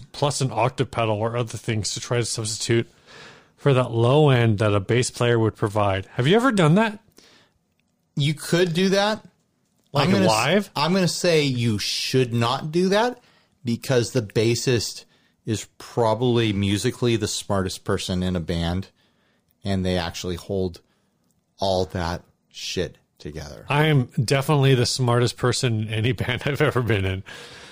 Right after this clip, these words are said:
Speaker 2: Like,
Speaker 1: Which,
Speaker 2: the
Speaker 1: which is,
Speaker 2: bassist
Speaker 1: which is to say I've only been in bands with Ryan.
Speaker 2: The bassist in every band I've been in definitely holds the musicality of the band together. And the drummer,
Speaker 1: Oh.
Speaker 2: too. So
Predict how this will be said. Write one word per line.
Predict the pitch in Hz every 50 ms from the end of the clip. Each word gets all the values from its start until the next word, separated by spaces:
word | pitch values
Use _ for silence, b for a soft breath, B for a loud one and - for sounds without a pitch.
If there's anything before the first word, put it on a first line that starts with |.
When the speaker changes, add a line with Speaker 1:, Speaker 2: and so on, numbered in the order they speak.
| B B B B B B B _ _ _ -
Speaker 2:
Like, | 123 135 135
Speaker 1:
Which, | 139 139 131
Speaker 2:
the | 139 143 131
Speaker 1:
which | 143 - - - 170 -
is, | 160 143 131 143
Speaker 2:
bassist | 156 147
Speaker 1:
which | 139 139 147 143 - 165
is | 151 -
to | - 165
say | 143 - 160 160
I've | 147 127 135
only | 143 127 135 143 135
been | 110 - - - 175
in | 151
bands | - - - - 151 - - -
with | 156 156 -
Ryan. | 135 117 110 165 156 151 143 185 170 - - -
Speaker 2:
The | - 151 135
bassist | 110 - 156 147 147 156 160 - 180 165 - -
in | 143 131
every | 131 131 143 147
band | 135 101 - 127 131 131 123
I've | 120 110 98 85 -
been | 123 123 120 113
in | 107 104 104 98 95 95 95 _ b b b b b b b b - 113 101 90 - -
definitely | - 139 131 135 - 143 - 110 113 113 113 110 107 101 95 90 - _ _ _ _ _ _ _ _ _ _ _ _
holds | - - - 123 120 113 113 101 95 - -
the | 113 113
musicality | 110 107 104 110 110 95 107 101 - - 95 92 95 95 92 95 87 82
of | 67 92 90
the | 95 95
band | 85 101 92 87 85 82
together. | - 82 87 82 73 73 73 80 85 _ b b b b b b b
And | - 139 147 147
the | 143 135
drummer, | 110 117 123 117 101 90 76 - - - - -
Speaker 1:
Oh. | 214 214 214 196 180 170 139 131 120 98
Speaker 2:
too. | B B B B B B B B B B B B B B B B
So | - - - 127 110 104 104 107 101 -